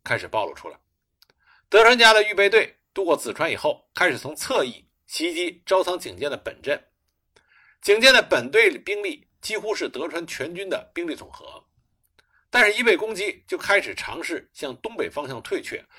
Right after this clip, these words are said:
而不是前进与前边两队会合，导致正在前方战至焦灼的两队只能后撤去保护他。德川趁势反击，越前有名的勇士直柄直龙、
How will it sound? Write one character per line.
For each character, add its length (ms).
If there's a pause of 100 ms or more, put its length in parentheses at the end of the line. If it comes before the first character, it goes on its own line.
(140)
而 180
不 140
是 120
前 320
进 240 (200)
与 100
前 320
边 140
两 180
队 100
会 220
合， 320 (640)
导 180
致 140
正 180
在 140
前 260
方 440
战 180
至 140
焦 240
灼 100
的 80
两 180
队 240
只 140
能 100
后 280
撤 160
去 120
保 180
护 260
他。 120 (800)
德 160
川 340
趁 220
势 140
反 180
击， 320 (800)
越 200
前 200
有 120
名 160
的 80
勇 220
士 340 (120)
直 140
柄 140
直 120
龙、 360